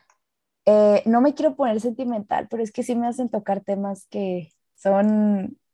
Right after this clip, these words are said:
bien complicados, que me llegan mucho al corazón, pero, pues, toda la vida he compartido con, con amigos, con gente, con familia que, que le va a Pumas, que comparte el cariño, la pasión,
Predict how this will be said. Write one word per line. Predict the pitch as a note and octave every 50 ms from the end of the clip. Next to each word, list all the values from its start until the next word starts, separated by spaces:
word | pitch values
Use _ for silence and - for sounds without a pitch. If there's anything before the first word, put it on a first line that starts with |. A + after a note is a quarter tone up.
| _ _
bien | - G3 F#3 A3+ G#3+ G#3+
complicados, | G#3+ B3 A#3+ A#3 B3+ A#3 G3+ - - G3+ G3+ G3+ G3+
que | - G#3+
me | G#3 G3 F#3+
llegan | F#3+ F#3+ G3 G3+ G#3+
mucho | G#3+ G#3+ G3+ - A3
al | G#3+
corazón, | G#3 - A3 G#3+ G3+ - G3+ G3 G3 F#3+
pero, | - A3 G#3+ G3+ F#3 F3+ - _ _ _ _ _ _ _ _ _ _ _ _ _ _ _ _ _ _ _ _ _ _ _ _ _ _
pues, | - B3 A#3+ G#3+ - - _
toda | - A#3+ A#3 B3 C4+
la | C4+ B3
vida | A#3 A#3 B3 B3+ B3 B3+ B3 - _ _ _ _ _ _
he | A#3 G#3+
compartido | A3 A3 A3+ A3+ G#3+ A#3 A3+ A3 _ - G#3+ G#3+ G#3 G3+ G3+ G#3
con, | - G#3 G#3 G3+ G3+ F#3+ F#3 F3 - _ _ _ _ _ _ _ _ _ _ _ _ _ _ _
con | - G3+ G#3
amigos, | G3 G3 G3+ G3+ G3 F#3 F3+ F3+ -
con | - F#3 F3
gente, | - G3 F#3+ F#3 F3+ - - F#3+ F#3
con | - F#3+ F#3+ F3+
familia | E3+ F#3 F#3 F#3+ F#3+ F#3+ F#3+ F#3 F3+ F#3 - _
que, | - G#3 F#3+ F3+ F3+ E3 _ _ _ _
que | - G3+
le | G3+
va | G3 F#3+
a | F#3+ -
Pumas, | - A3 A3 G3+ F#3+ F3+ - -
que | _ G3 F#3
comparte | - F#3+ F#3 F3 - G3 F#3 F#3 - - G3 F#3 F3+ F3+ - - - F#3
el | F3+ F3+
cariño, | - F3 F3 G3 G3+ G3+ G3 F#3 F3+
la | F#3 F3+ -
pasión, | E3 E3 - - G#3 G#3 G3 G3 G3 F#3+